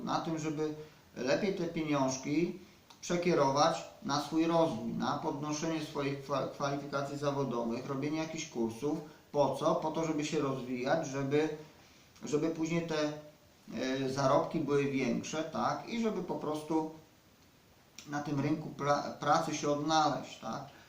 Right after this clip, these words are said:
Także tutaj, no, często, jeżeli,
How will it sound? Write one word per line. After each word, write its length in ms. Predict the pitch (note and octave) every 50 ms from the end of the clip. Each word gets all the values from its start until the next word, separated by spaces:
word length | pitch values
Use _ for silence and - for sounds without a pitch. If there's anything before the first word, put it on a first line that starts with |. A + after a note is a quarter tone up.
| - - -
Także 260 | - A#2+ B2 B2+ C#3+
tutaj, 440 | C#3 - D#3+ - E3+ E3 E3 D#3+ D#3+ D#3+ - - - - - - - - _ - -
no, 280 | C3 C3 C3 C3 C3 C3
często, 540 | - D#3 E3+ G3 G3 - - F#3 E3 D#3 D3+
jeżeli, 680 | D3 - A2+ C#3+ D3 C#3+ D3 D#3 D3+ D3 D3 D3 C#3+